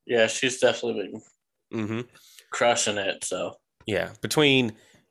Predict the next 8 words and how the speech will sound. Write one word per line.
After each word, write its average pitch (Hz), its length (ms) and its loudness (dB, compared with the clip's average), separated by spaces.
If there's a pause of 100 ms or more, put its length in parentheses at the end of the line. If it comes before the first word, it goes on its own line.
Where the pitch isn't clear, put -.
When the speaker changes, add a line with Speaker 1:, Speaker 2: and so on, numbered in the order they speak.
(120)
Speaker 2:
Queen's 165 420 2
Gambit, 139 600 2
Last 120 400 0
Night 123 180 2
in 110 60 -6
Soho, 117 760 2
Speaker 1:
Oh. 113 640 2
Speaker 2:
um, 104 540 0